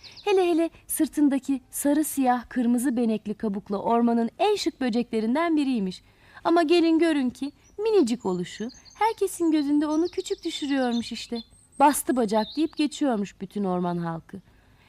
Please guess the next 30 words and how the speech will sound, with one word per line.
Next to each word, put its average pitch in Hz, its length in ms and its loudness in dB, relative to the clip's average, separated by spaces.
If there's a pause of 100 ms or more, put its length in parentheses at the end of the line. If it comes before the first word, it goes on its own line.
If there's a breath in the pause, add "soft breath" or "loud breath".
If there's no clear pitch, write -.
(120 soft breath)
Minik 466 300 -6
böcek 277 300 -2
öyle 403 220 2
üzülüyor, 220 580 -2
öyle 349 300 2
içerliyormuş 277 760 0
ki 190 200 -8
buna. 202 220 -4 (480)
Ama 202 220 -2
bakmış 202 480 -4
ki 147 260 -8 (320 loud breath)
üzülmekle 196 760 0 (260 soft breath)
bastı 294 340 0
bacak 226 280 -2
adından 185 460 -4
kurtulamayacak. 202 800 -4 (840 loud breath)
"Öyle 415 280 6
bir 359 60 2
şey 359 220 2
bulmalıyım 339 540 6
ki 233 260 -4 (540 loud breath)
bütün 415 360 0
bitkiler, 185 520 -2
hayvanlar 285 680 0
bana 311 200 2
saygı 294 500 2
duymalı." 151 420 0
diyormuş 147 420 -6
kendi 147 300 -8
kendine. 147 480 -14